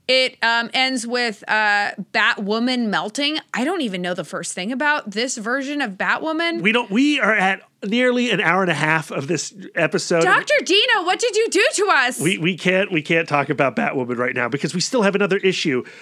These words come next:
Speaker 2: Now, thankfully, this issue, I don't have a lot to talk about with Batman Family number fifteen.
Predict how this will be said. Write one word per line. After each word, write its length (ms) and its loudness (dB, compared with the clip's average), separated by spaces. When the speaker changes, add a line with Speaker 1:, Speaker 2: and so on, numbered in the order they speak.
Speaker 2:
Now, 160 4
thankfully, 720 0
this 400 -2
issue, 400 -2
I 220 2
don't 200 -4
have 260 -2
a 100 0
lot 420 0
to 80 -10
talk 400 0
about 500 -2
with 340 0
Batman 480 0
Family 460 0
number 600 -2
fifteen. 760 -4